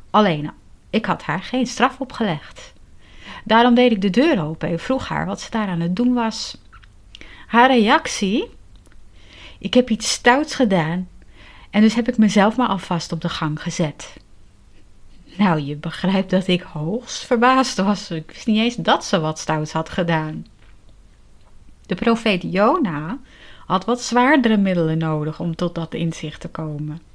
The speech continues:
De meesten van ons kennen het verhaal van Jona wel. En wie is er als kind niet gejonast?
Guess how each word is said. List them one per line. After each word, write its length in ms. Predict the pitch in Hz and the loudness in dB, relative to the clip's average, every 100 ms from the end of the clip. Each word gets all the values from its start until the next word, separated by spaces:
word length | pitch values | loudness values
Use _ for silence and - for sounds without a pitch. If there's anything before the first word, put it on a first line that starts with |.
| - - - - - - - - - - - - | -20 -20 -20 -20 -20 -20 -20 -20 -20 -20 -20 -4
De 120 | 240 | 2
meesten 360 | 240 320 339 330 | 4 4 2 -2
van 160 | 269 | 0
ons 400 | 220 214 214 - | 2 0 -2 -8
kennen 300 | - 226 247 | -2 0 2
het 140 | 240 233 | 0 0
verhaal 380 | 226 196 190 190 | -2 0 0 -2
van 200 | 185 170 | -4 -4
Jona 340 | 156 151 151 | -4 -6 -8
wel. 280 | 151 151 151 - - | -8 -10 -12 -16 -4
En 120 | 170 | 0
wie 140 | 185 | 0
is 140 | 208 226 | 0 -2
er 240 | 202 180 | -2 -4
als 260 | - 160 - | -6 -8 -8
kind 380 | - 175 165 - | -4 -4 -4 -2
niet 280 | 175 180 - | -2 -2 -4
gejonast? 880 | 208 214 294 202 143 - - - | -2 -2 -2 -2 -4 -10 -16 -16